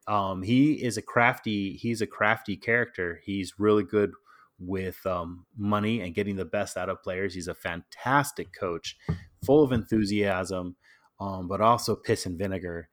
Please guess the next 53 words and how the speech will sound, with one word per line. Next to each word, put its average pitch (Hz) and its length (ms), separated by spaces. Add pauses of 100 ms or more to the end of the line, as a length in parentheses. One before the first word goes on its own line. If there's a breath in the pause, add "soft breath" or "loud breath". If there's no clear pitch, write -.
And 95 160
when 95 100
things 101 280
don't 117 320
go 104 200
his 98 260
way, 90 320
he'll 98 540
always 101 540
be 92 200
able 85 200
to 90 100
blame, 85 440 (380 soft breath)
you 101 120
know, 87 160
find 107 400
something 101 320
to 90 80
blame 95 300
it 87 60
on. 85 220
It 85 120
just, - 280 (440 soft breath)
um, 90 440 (580)
you 101 140
know, 92 160
and 95 100
they're, 98 140
they're 98 400
reading 110 360
his 87 120
quotes, 110 360
and 95 80
I 92 40
think 98 280
fans 127 480
of 98 160
his 92 280
won't 101 320
hear 123 200
the 107 80
quotes 101 300
the 90 60
same 95 260
way 92 140
that 82 140
somebody 95 360
that 85 180
doesn't 92 280
really 90 240
like 95 280
his, 87 240 (480 loud breath)
his, 107 240